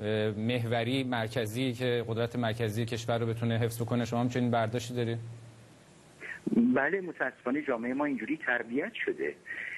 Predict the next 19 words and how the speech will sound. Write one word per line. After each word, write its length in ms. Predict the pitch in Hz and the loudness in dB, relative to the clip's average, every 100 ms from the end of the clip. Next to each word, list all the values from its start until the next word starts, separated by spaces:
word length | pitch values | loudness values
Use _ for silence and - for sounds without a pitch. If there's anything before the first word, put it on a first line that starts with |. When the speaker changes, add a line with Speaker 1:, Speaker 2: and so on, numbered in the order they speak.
| - | -2
Speaker 2:
یعنی 240 | 104 117 | 2 4
بی 160 | 113 131 - | 4 0 0
تربیت 440 | 135 127 147 226 | -2 0 -2 -4
شده، 400 | - 98 85 71 | -4 -4 -2 -4
یعنی 280 | 87 107 113 | -2 -2 -2
جامعه‌ای 480 | 110 110 101 104 127 | 0 0 0 0 -2
است 140 | - | 0
که 280 | 135 120 120 - - - | 0 0 0 -4 -12 -2
تمام 360 | 113 117 147 143 - | 2 2 2 -2 0
سرنخ‌ها 640 | 120 113 104 - - 110 | 0 2 0 -4 0 2
و 140 | 117 - | 2 0
سررشته‌ها 600 | 107 104 95 - 101 110 | 0 0 -2 -2 0 2
به 180 | 107 92 | 0 0
آقای 240 | 104 101 | -4 -4
خامنه‌ای 480 | - 101 98 95 117 | -2 -2 0 0 0
وصله 440 | 143 - 151 156 156 - - - - | -2 0 0 0 -6 -12 -10 -8 0
و 80 | 110 | 2
اگر 240 | 110 113 113 | 2 2 0
ایشون 540 | 107 104 113 110 | -4 -4 -2 -2